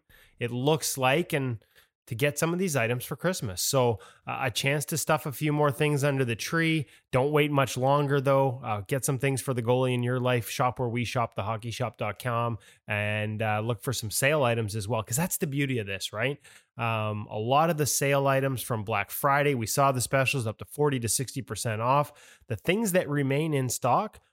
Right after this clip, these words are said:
remain on sale. And you're gonna hear about a couple of items here from, from the stick side of things. Even if you can't get it delivered in time for Christmas,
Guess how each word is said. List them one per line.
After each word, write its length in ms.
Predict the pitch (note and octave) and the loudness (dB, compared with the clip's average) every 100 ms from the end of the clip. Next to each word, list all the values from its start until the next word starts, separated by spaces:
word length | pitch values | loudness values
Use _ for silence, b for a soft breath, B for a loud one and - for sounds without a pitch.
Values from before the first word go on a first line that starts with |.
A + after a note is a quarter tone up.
| _ | _
remain 540 | A#2+ C3+ B2+ B2+ C#3 C3 | 0 2 2 2 2 2
on 240 | A#2+ B2 | 2 0
sale. 460 | - B2 A#2+ G2+ G2 | -2 0 0 0 -2
And 100 | G#2 | 0
you're 100 | B2+ | 0
gonna 200 | B2+ B2 | 0 0
hear 200 | B2+ C3 | 2 2
about 240 | A#2+ A#2 | 2 0
a 60 | A2+ | 0
couple 380 | C3+ C3 C3 A#2 | 0 -2 0 0
of 80 | |
items 320 | A#2 A#2 A#2 - | 0 0 -2 -2
here 180 | B2+ | -2
from, 320 | A2 A#2+ A2 A2 | -2 -4 -6 -6
from 300 | - A#2 G#2+ | -6 -4 -2
the 80 | |
stick 320 | - - E3+ - | -2 -2 -2 0
side 280 | C3+ A2+ | 2 2
of 80 | G#2+ | -2
things. 400 | - A2+ F#2 F#2+ B B B B - | -4 -4 -4 -8 B B B B -8
Even 400 | G3+ A#3+ B3 A#3 | -4 2 4 4
if 400 | G#3+ F#3 - D3+ | 2 0 -8 -2
you 160 | D#3+ C#3 | -2 -2
can't 420 | - - A#3+ C4 | -4 0 2 2
get 200 | - C3+ | 2 2
it 120 | A#2 G#2+ | 0 -2
delivered 440 | A2 A2 G2+ G2+ | -4 -2 -4 -4
in 120 | G2+ | -4
time 280 | G#2+ G#2 G2+ | -2 -4 -4
for 100 | G2+ | -8
Christmas, 560 | - G#2+ G2+ A2 G#2 | -8 -8 -4 -6 -6